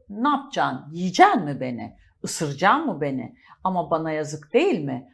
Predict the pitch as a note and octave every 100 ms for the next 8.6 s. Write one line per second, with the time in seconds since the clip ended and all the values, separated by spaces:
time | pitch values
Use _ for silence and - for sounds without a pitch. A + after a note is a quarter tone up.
0 | _ F#3+ G3 F#3 D#3+ D#3+ D3+ - - A4+
1 | G3 C#3+ C3+ - A#3 A#3 F3 D#3+ D3+ D3
2 | F#3+ A#3+ - F3 G#3 C4 D3+ D#3+ A#3+ -
3 | - _ _ - D#3+ D#3 D3 - - -
4 | G3 G#3+ - - G#4 - _ _ - A#3
5 | F4 - - _ _ _ C#4 E4+ A#4 A#4+
6 | A#4 G3 C#3+ D3+ - - _ - G3+ A#3
7 | B3+ C4 B3 C4 - D#4+ E4 C4+ A#3 -
8 | G#3+ A3+ G3 F#3 C#3+